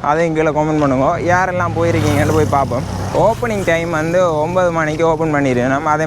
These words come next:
மாதிரி க்ளோஸ் பண்ற டைம் என்னென்ன நாளுக்கு வந்து ஓப்பன் பண்ணினோம்னு சொல்லி அதையும் நான் பக்கத்துல ஆட் பண்ணி விடுறேன். மறக்காம பாருங்க. இந்த கரையால போனாலே வாகனம் உங்களுக்கு பக்கத்தால போகும். சரியா, அங்காளி பக்கம்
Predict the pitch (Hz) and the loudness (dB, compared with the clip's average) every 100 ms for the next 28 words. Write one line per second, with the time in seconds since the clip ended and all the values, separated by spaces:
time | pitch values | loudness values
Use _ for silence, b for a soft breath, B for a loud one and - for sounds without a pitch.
0 | 156 143 117 156 151 151 143 139 143 143 | 0 -2 0 0 0 -2 0 0 0 0
1 | 143 151 165 160 147 147 156 151 147 143 | -2 0 0 0 0 0 0 -2 -2 0
2 | 147 143 143 143 139 135 131 139 143 139 | 0 0 -2 0 0 0 0 0 2 0
3 | 139 139 135 135 135 135 127 120 143 131 | 0 -2 -2 -2 -2 0 -2 0 -2 0
4 | 120 135 143 131 123 131 117 123 120 113 | 0 0 0 -2 0 -2 0 0 0 -2
5 | 127 - - - 127 139 127 147 190 220 | -4 -6 -8 -4 0 2 2 2 2 0
6 | 202 180 170 156 156 190 - - - - | 0 0 0 0 0 -2 -4 -10 -8 0
7 | 156 180 190 175 170 160 165 165 180 165 | 2 2 -2 -4 -2 -2 0 -2 0 0
8 | 156 160 156 120 - - - - - - | 0 0 -2 -2 -8 -8 -6 -4 -4 -2
9 | - 127 170 165 151 175 190 160 147 156 | 0 2 2 2 0 -2 -2 -2 -2 -2